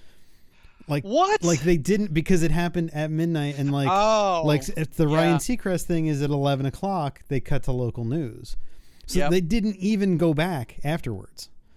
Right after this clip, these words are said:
Speaker 2: Oh my
Speaker 1: Like,
Speaker 2: God.
Speaker 1: like, so it, there was a little, there were some pissed off people in the house that, like, you know, "Hey, we're," and it was, it was so touted as, like, "Hey, we're gonna show, like, the Hispanic New Year in Puerto Rico. It's gonna be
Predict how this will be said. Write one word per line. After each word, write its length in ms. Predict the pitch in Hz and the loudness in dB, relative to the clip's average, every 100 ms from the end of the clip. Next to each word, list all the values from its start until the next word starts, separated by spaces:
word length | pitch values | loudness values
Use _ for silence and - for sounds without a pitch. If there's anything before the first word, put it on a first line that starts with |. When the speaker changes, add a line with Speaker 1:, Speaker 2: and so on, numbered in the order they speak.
| - - | -20 -18
Speaker 2:
Oh 220 | 170 165 139 | -6 -6 -6
my 160 | 117 | -8
Speaker 1:
Like, 0 | 101 143 120 104 | -2 -2 -2 -6
Speaker 2:
God. 40 | 160 | -6
Speaker 1:
like, 200 | 139 135 131 | -6 -6 -8
so 380 | - 139 123 | -4 -2 -2
it, 160 | 127 143 | -2 -4
there 140 | 127 | -4
was 100 | 117 | -4
a 60 | 120 | -4
little, 280 | 120 107 95 _ _ - _ - | -4 -6 -10 _ _ -20 _ -14
there 300 | 151 143 127 | -10 -6 -6
were 120 | 120 | -8
some 160 | - 131 | -8 -6
pissed 220 | 131 117 | -4 -6
off 160 | 113 104 | -6 -6
people 260 | 117 104 | -6 -4
in 80 | 101 | -6
the 60 | 98 | -6
house 320 | 104 95 - | -8 -12 -14
that, 180 | 101 101 | -16 -12
like, 380 | 101 95 - - - - - - - - - - - _ _ - - | -12 -12 -14 -18 -20 -20 -20 -20 -20 -20 -20 -20 -20 _ _ -16 -8
you 160 | 127 | -6
know, 240 | 107 101 98 - - - 123 | -6 -8 -10 -18 -20 -20 -12
"Hey, 220 | - 185 196 | -4 -2 -2
we're," 240 | 160 151 - | -2 -6 -8
and 280 | 160 165 185 | -6 -2 0
it 100 | 180 | 0
was, 160 | 175 156 180 - | -2 -4 -10 -10
it 80 | 170 | -6
was 180 | 180 | -4
so 240 | - 202 202 | -2 0 2
touted 420 | - 180 180 170 | 4 4 0 -6
as, 140 | 151 | -8
like, 240 | 143 143 - | -8 -8 2
"Hey, 180 | - 220 | 4 4
we're 140 | 190 | -2
gonna 180 | 185 185 | -4 -4
show, 280 | - 180 180 | -4 -4 -4
like, 360 | 170 147 120 - - - - - | -4 -6 -8 -12 -16 -18 -18 -6
the 220 | 117 135 | 0 2
Hispanic 720 | 123 135 - - 190 220 170 | 2 2 0 -2 -4 -4 -2
New 160 | 143 131 | 0 0
Year 400 | 120 107 98 101 | 0 -2 -6 -6
in 160 | 101 | -6
Puerto 280 | 98 170 151 | -6 -6 -6
Rico. 380 | 135 214 151 117 | -8 -8 -6 -6
It's 140 | 110 | -8
gonna 180 | - 214 | -8 -6
be 200 | 156 135 | -6 -10